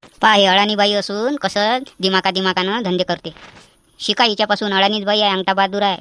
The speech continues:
पण पहा कसं युक्तियुक्तीनं धंदा करते. सरळ धंदे करतो म्हणलं तर प्र-, परिश्रम खूप घ्या लागते, पण त्याच्यामध्ये तकलीफ नाही होत. बाई, इज्जत कमावणं एवढी सोपी नाही आहे.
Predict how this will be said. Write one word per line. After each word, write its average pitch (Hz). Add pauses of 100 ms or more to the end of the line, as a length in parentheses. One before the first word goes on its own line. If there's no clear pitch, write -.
पण 170
पहा 190 (440)
कसं 185
युक्तियुक्तीनं 190
धंदा 185
करते. 175 (800)
सरळ 208
धंदे 202
करतो 208
म्हणलं 214
तर 233
प्र-, 208
परिश्रम 214 (120)
खूप 254
घ्या 214
लागते, 185 (460)
पण 220
त्याच्यामध्ये 220 (640)
तकलीफ 247
नाही 190
होत. 160 (960)
बाई, 220
इज्जत 233
कमावणं 233
एवढी 226
सोपी 226
नाही 247
आहे. 254